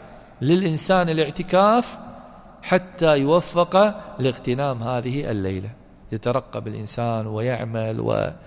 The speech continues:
ويقوم هذه الليالي ويعمرها بالطاعات حتى يكون من الفائزين بهذه الليلة. فهذه أيام إخواني نحن قادمون عليها أيام مباركات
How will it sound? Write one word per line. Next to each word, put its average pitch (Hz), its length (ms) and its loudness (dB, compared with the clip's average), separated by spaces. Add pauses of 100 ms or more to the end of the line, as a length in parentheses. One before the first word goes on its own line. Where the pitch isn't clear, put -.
(420)
ويقوم 123 440 0
هذه 113 320 -2
الليالي 117 840 -2
ويعمرها 117 580 -2
بالطاعات 127 760 2 (600)
حتى 139 420 -4
يكون 143 300 2
من 127 140 -2
الفائزين 123 680 -2
بهذه 123 500 0
الليلة. 104 380 -2 (340)
فهذه 143 420 0
أيام 127 380 -4
إخواني 120 560 -6 (280)
نحن 120 200 -6
قادمون 113 640 -4
عليها 113 460 -4
أيام 113 460 -4
مباركات 110 760 0